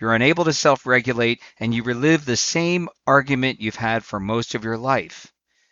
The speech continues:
I want to note the process, not content aspect of this as well. I mentioned that this is the same argument you've had your whole life. Well, not actually about the career.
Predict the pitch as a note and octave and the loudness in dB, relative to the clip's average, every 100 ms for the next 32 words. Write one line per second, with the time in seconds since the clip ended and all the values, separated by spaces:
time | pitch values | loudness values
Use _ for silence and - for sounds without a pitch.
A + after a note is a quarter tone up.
0 | _ _ - E3+ F3+ D3 C#3 D3 E3 E3 | _ _ -8 -2 2 2 2 6 6 6
1 | - B2 - - - D#3+ - C3 - A#2+ | 0 -6 -6 0 4 4 2 0 0 -2
2 | A#2+ - - - D#3 D3 - A2+ - A#2+ | -2 -2 -8 -4 0 0 0 -2 0 0
3 | B2+ - G#2 - G#2+ G2 G2+ - A2 G#2+ | 0 0 -4 -2 -6 -4 -6 -6 -10 -4
4 | C#3+ B2 E2+ - - - A#2+ B2+ C3+ - | 0 0 0 -10 -20 -6 0 2 2 2
5 | B2 A#2 A2+ B2+ - A2+ A#2 - A2+ B2 | 2 2 0 0 -2 -2 -2 -2 0 0
6 | A#2+ A2+ A2+ A#2+ B2+ A2 G2+ G2 G#2 G#2+ | 2 0 0 -2 -2 -4 -4 -2 0 -2
7 | G#2 - _ G2+ G2 - A#2 A#2 A#2+ A#2 | -6 -20 _ -8 -8 -4 -2 0 -2 -4
8 | A2 F2+ D#2+ - - _ _ - C3 B2+ | -2 -2 -4 -18 -20 _ _ 0 4 4
9 | - _ - C#3 C#3+ D3 D3+ - C3 C3 | 0 _ -4 2 6 6 6 2 2 2
10 | - C3+ A2+ G#2+ G2 A2+ A2 A2+ _ _ | 2 -2 0 -2 0 2 2 0 _ _
11 | G#2+ - - C3 C3+ F3 C3+ | -12 -10 -6 -6 -4 -2 -2